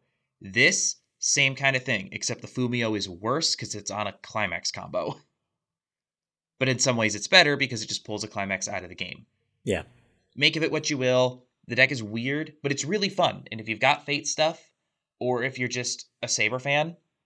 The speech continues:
Speaker 1: like I am, then running this is cool. So I hope you liked that.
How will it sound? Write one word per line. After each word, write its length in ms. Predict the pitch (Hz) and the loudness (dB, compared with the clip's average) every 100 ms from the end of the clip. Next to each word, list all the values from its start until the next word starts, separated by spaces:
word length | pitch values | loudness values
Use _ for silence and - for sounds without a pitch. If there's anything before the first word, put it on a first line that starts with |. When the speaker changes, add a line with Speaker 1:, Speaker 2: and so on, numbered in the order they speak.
| _ _ _ _ _ _ - | _ _ _ _ _ _ -8
Speaker 1:
like 140 | 113 | 4
I 120 | 123 | 10
am, 260 | 147 165 170 _ _ _ _ _ _ _ _ _ - | 10 10 0 _ _ _ _ _ _ _ _ _ -6
then 500 | 123 123 120 113 - _ - | 4 6 6 2 -8 _ -4
running 280 | 123 123 113 | -2 0 -2
this 180 | 107 | -2
is 120 | 104 - | -2 -4
cool. 340 | - 78 - _ _ _ _ _ _ _ _ _ _ _ - | -6 -12 -16 _ _ _ _ _ _ _ _ _ _ _ 0
So 140 | 170 | 6
I 60 | 165 | 8
hope 220 | 233 208 | 6 4
you 80 | 214 | 4
liked 260 | 151 131 | 4 4
that. 360 | 101 92 - | 0 0 0